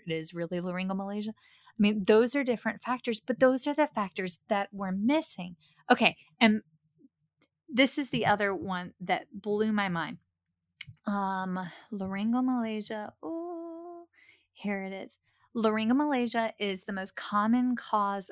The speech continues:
of chronic inspiratory noise in infants. And infants with laryngomalacia have a higher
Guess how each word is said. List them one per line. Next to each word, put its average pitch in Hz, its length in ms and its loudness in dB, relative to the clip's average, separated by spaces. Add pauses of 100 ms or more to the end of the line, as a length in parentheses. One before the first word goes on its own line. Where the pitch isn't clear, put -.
of 180 120 -10
chronic 233 540 0
inspiratory 214 640 -4
noise 185 400 -4
in 190 120 -8
infants. 170 600 -8 (540)
And 196 300 -2 (200)
infants 233 460 4
with 262 140 -6
laryngomalacia 220 800 -4
have 185 220 -12
a 180 40 -10
higher 226 500 -4